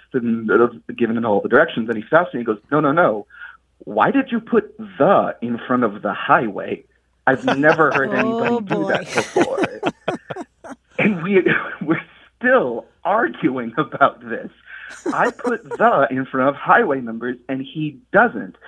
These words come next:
Speaker 1: Everybody that I know in California does it, but nobody knows, uh, that thing in Texas. And I just wanna know, is there an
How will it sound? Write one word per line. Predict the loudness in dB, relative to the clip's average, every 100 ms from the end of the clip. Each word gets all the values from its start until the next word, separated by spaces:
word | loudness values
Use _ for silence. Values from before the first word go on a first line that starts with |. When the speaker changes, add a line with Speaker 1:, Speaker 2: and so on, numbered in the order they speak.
| -20 -20 _ 0
Speaker 1:
Everybody | 2 0 2 2 4
that | 4
I | 6 4
know | 0 -6 -8
in | -8
California | -8 -8 -8 -12 -4 -2 -2 -4
does | -4 -4 -4
it, | -8 -8 -14 -20 _
but | -2 -2
nobody | -4 -2 0 -2 0
knows, | 0 4 4 4 0 -4 -10 _ _ _
uh, | 0 2 2 0 -8 -10 0
that | 0 0 -4
thing | -2 0 0
in | -2
Texas. | 0 0 0 -4 -10 -10 -12 -16 -20 -20 -10 0
And | 2 4 2 0 0
I | 0
just | 0 2
wanna | 4
know, | 4 4
is | 2 -2 0
there | 0
an | 0